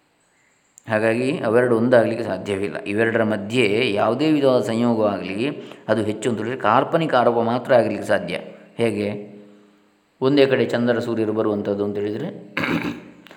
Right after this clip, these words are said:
ಆಕಾಶದಲ್ಲಿ ಹತ್ತಿರ ಹತ್ತಿರ ಕಾಣ್ಬೋದು. ಹೇಗೆ ಅಂತ ಹೇಳಿದರೆ, ಆ, ಅದರ ನಡುವಿನ ವ್ಯ-, ಅಂತರ ಇದ್ದೇ ಇರ್ತದೆ. ಹ್ಮ್?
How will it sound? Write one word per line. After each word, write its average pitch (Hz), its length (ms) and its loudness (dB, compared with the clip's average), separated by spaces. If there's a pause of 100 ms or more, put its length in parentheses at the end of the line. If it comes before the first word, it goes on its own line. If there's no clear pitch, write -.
(180)
ಆಕಾಶದಲ್ಲಿ 139 540 2
ಹತ್ತಿರ 139 260 0
ಹತ್ತಿರ 135 180 -2
ಕಾಣ್ಬೋದು. 110 840 -6 (1300)
ಹೇಗೆ 135 240 2
ಅಂತ 131 140 -2
ಹೇಳಿದರೆ, 147 380 -2 (400)
ಆ, - 180 0 (760)
ಅದರ 120 180 4
ನಡುವಿನ 139 400 2
ವ್ಯ-, 117 240 0
ಅಂತರ 135 300 2
ಇದ್ದೇ 117 360 2
ಇರ್ತದೆ. - 420 -6 (800)
ಹ್ಮ್? 117 240 -8